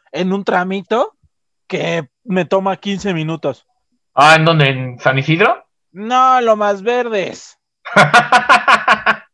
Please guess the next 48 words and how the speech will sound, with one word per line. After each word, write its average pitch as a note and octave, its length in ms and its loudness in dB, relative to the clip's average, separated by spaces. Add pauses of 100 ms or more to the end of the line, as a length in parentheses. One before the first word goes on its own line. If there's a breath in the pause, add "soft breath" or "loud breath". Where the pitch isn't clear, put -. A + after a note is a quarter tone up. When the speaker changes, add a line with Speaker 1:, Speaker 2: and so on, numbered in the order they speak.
(120)
Speaker 1:
O F3+ 60 -12
sea, G3+ 160 -2
ni F#3+ 180 -8
siquiera A3+ 360 -8
llegando, G3 520 -4
ni F#3 140 -12
siquiera G#3+ 380 -10
cruzando F3+ 420 -8
a F#3 40 -2
la D#3 120 -2
Ciudad C#3+ 200 -6
de D#3 60 -4
México, D3+ 360 -12
todavía F#3+ 260 -2
aquí G3 160 -6
en G3 120 -6
Naucalpan, D3+ 640 -6 (360)
en D3 260 -8
viernes A#3 560 0
de F3 160 -4
quincena, G#3 480 -4
dos A#3 400 -4
horas, A3+ 640 0
dos A#3 500 -6
horas. A3+ 500 -4 (360)
Speaker 2:
Ay, D3+ 500 6
Speaker 1:
No, C3+ 60 0
Speaker 2:
no, C#3 140 2
Speaker 1:
no, - 40 -6
Speaker 2:
qué D#3 120 0
Speaker 1:
no. D3+ 40 4
Speaker 2:
horror. D3 420 4 (300)
Speaker 1:
Sí, B3 180 -4
no, B3+ 140 -2
es A3+ 100 -6
horrible. A3+ 520 -2 (240)
Aparte, F#3 480 -2
con E3+ 160 -4
lo E3 100 -4
que E3+ 180 -8
me F3 200 -8
gusta D4+ 400 -4
andar G3+ 260 -2
en F#3 80 -6
el D3+ 80 -8
tráfico. F3+ 540 -10 (580)
Speaker 2:
Sí, D3+ 80 2
y, E3+ 480 4